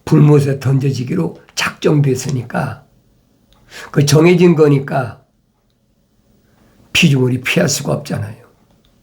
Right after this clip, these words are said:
아무리 부자지만 이름이 없는 걸 어떡합니까?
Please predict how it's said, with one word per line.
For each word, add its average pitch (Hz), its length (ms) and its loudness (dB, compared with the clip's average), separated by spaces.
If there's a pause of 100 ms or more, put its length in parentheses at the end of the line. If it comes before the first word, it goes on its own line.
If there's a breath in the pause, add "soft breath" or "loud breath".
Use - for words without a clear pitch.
(1900 loud breath)
아무리 117 480 2
부자지만 113 720 -4 (1200 loud breath)
이름이 190 360 6
없는 160 300 4
걸 143 120 -4
어떡합니까? 120 720 -12